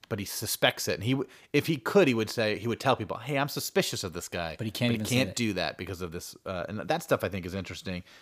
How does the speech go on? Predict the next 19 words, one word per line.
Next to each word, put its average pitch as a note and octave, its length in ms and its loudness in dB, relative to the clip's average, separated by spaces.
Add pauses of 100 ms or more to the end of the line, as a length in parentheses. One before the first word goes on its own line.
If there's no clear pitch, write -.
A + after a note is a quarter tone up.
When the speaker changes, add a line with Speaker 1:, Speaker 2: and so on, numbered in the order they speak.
(120)
Speaker 1:
We A2 120 4
also F3+ 180 6
have B2 80 2
the A2 80 4
Doctor A2 520 0
who's F2 180 -6
like, F2+ 200 -2 (280)
"I C#3+ 100 -2
should D3 200 0
warn A#2+ 260 2
people G2+ 240 -2
that G2 240 -4 (280)
she's E3 220 4
endangering G2+ 600 0
her G2 100 -2
child, A#2 400 4
but F2 100 -8
I G2+ 60 -8
can't A#2+ 440 -2